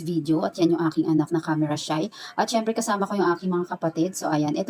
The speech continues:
na yung pinaka-bonding moment namin ngayong araw na ito. O ayan, habang naglalakad, puro chikahan ang mga usapan namin.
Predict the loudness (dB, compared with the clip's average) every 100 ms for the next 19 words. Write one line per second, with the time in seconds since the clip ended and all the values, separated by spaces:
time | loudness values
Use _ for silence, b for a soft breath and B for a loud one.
0 | 2 2 0 0 0 4 4 4 4 4
1 | 4 2 2 0 2 2 4 2 0 -4
2 | -4 -4 -4 -8 -10 -10 -20 -2 2 4
3 | 4 4 4 4 4 2 0 0 2 2
4 | 0 -2 2 4 4 0 -2 -4 0 0
5 | 0 -2 -4 -6